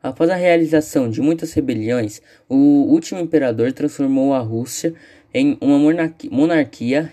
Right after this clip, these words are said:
regida pela Constituição, com a existência de um parlamento. Mesmo assim, em mil novecentos e dezessete, Nicolau segundo foi de-,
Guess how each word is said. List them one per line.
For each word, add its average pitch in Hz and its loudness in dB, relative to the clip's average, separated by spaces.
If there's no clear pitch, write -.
regida 139 0
pela 147 2
Constituição, 165 -6
com 147 2
a - 0
existência 160 0
de 151 0
um 156 4
parlamento. 160 -2
Mesmo 170 0
assim, 123 -2
em 123 -2
mil 160 4
novecentos 151 0
e 123 -2
dezessete, 113 -2
Nicolau 151 2
segundo 139 -4
foi 127 -6
de-, 143 0